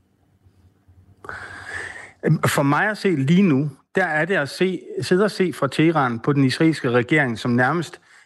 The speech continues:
jeg vil ikke sige, i, øh, regeringen er gået i panik, men der mærkes en, en meget tydelig frygt fra den israelske regerings side, fordi man hele tiden debatte-, debatterer den nordlige grænse med Hizbollah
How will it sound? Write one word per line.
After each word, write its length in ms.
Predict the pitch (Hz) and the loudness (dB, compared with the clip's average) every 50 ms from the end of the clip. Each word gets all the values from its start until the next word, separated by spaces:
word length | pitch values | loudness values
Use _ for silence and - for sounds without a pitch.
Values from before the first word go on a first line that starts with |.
| _ - | _ 0
jeg 60 | 151 | 2
vil 20 | |
ikke 120 | 170 170 - | 2 2 4
sige, 340 | - 175 185 196 - - _ _ | 4 4 4 4 2 -2 _ _
i, 100 | - 147 | 0 0
øh, 360 | 151 - 143 147 143 131 123 | 0 2 2 2 2 2 2
regeringen 360 | 131 135 127 - 170 160 143 123 | 2 2 2 2 0 2 0 0
er 40 | |
gået 180 | 117 135 131 127 | 0 2 0 0
i 40 | 127 - | 0 0
panik, 420 | 127 120 131 151 180 196 - - - - | 2 2 4 4 4 2 0 -4 -8 -2
men 280 | 147 147 147 143 139 131 | 0 2 2 2 2 2
der 160 | 135 151 139 | 0 0 0
mærkes 540 | 135 143 143 147 156 175 185 214 196 - - | 2 2 2 2 2 0 -2 -4 -4 -4 0
en, 280 | - 139 135 139 - - - | 0 2 2 2 0 -2 0
en 180 | 147 135 135 | 0 2 2
meget 460 | 131 131 135 139 147 165 180 185 175 - | 2 2 2 2 2 0 0 -2 -2 -4
tydelig 460 | - - 165 151 160 156 156 160 139 | -2 0 2 2 2 4 2 0 0
frygt 440 | - - - 160 156 156 - - - - - - - - - _ - | -2 -2 0 0 0 -2 -4 -14 -20 -20 -20 -20 -20 -20 -20 _ -6
fra 140 | - 143 131 | -2 -2 0
den 80 | 127 | 0
israelske 500 | 135 131 117 - 156 156 156 139 - 139 | 0 0 0 0 0 0 0 0 0 0
regerings 420 | 127 123 117 151 151 139 127 113 - | 0 0 2 0 0 0 0 -2 -2
side, 260 | - 165 160 180 190 | 0 2 2 2 2
fordi 220 | - 160 139 151 | 0 0 0 2
man 160 | 143 135 127 123 | 2 2 4 4
hele 200 | 131 156 160 160 | 4 2 2 2
tiden 240 | - 165 143 123 | 0 0 2 2
debatte-, 440 | 127 123 110 120 113 - 160 - - | 2 0 0 -2 -2 -2 -4 -4 -4
debatterer 480 | 120 - 123 120 123 - - 160 147 127 | -2 -4 -2 -2 -2 -2 0 0 0 0
den 220 | 113 120 110 110 | 0 0 0 2
nordlige 320 | 120 139 160 175 170 170 151 | 2 2 2 0 0 -2 -2
grænse 320 | - 127 131 143 - 151 | -2 -2 -2 -2 -4 -4
med 100 | 139 117 | -2 0
Hizbollah 540 | 117 107 - - 139 139 156 165 160 156 | -2 -2 0 0 0 2 2 2 2 0